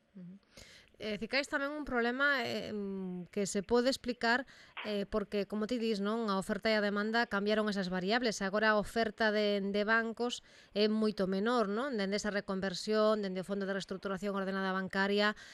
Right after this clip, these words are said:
eh, o número de entidades financeiras, tanto bancos como Caixa, reduciuse enormemente, porque cando hai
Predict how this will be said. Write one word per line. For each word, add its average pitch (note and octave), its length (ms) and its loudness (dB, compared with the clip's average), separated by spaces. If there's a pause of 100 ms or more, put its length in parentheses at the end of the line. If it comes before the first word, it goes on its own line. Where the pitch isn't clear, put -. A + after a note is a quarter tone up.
(120)
eh, G3 240 0
o G#3+ 160 2
número A3+ 240 4
de A3 80 6
entidades G#3 400 2
financeiras, G3+ 560 0
tanto G3 240 -4
bancos G3+ 400 -2
como G3+ 240 -4
Caixa, A3 400 2
reduciuse G#3+ 800 -2
enormemente, G3+ 800 -2
porque F3+ 720 -14
cando F#3+ 320 -2
hai G#3+ 160 4